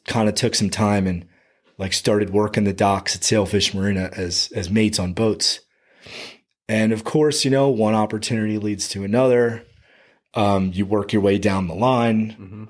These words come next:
Speaker 1: If you, you know, fish with some good captains, you're invited to fish with other people. And then that leads to other opportunities. Um, but the constant thing there is, like, you have to have a passion for what you're doing, right? So it really shows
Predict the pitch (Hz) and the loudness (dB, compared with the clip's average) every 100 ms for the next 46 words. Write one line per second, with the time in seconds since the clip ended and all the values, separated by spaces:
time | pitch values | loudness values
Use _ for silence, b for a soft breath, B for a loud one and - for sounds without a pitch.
0 | - 101 110 92 - 113 104 98 95 120 | -12 -6 -4 -4 -2 0 0 -2 -2 -2
1 | 104 107 - 107 104 113 110 104 113 107 | 0 0 0 2 2 2 0 2 2 2
2 | 107 - B B - 98 98 101 101 92 | 0 -4 B B -6 -2 2 2 0 0
3 | 107 - 104 107 110 117 110 110 110 104 | 0 2 2 2 2 2 2 0 0 -4
4 | _ b b b b 95 101 104 101 104 | _ b b b b -2 2 2 2 2
5 | 107 107 123 107 107 104 101 104 - 113 | 2 2 0 2 4 4 2 0 2 0
6 | 104 104 101 98 - b b b b - | 2 0 -2 -4 -8 b b b b 0
7 | 101 101 98 92 - 110 127 - 120 113 | 2 2 0 -4 -4 0 0 2 2 2
8 | - 92 110 110 101 95 90 87 - 90 | 0 0 2 2 2 0 -2 -2 -2 -6
9 | - 101 110 123 135 123 98 - - 92 | -6 -2 0 2 2 2 0 -2 0 0
10 | - 87 82 80 80 87 - - - - | -2 -4 -10 -10 -10 -10 -10 -12 -14 -12
11 | - - _ _ B B B B - 104 | -12 -12 _ _ B B B B -6 -4
12 | 101 110 110 156 170 156 123 110 107 110 | -4 -2 2 2 2 2 4 4 4 2
13 | - | -2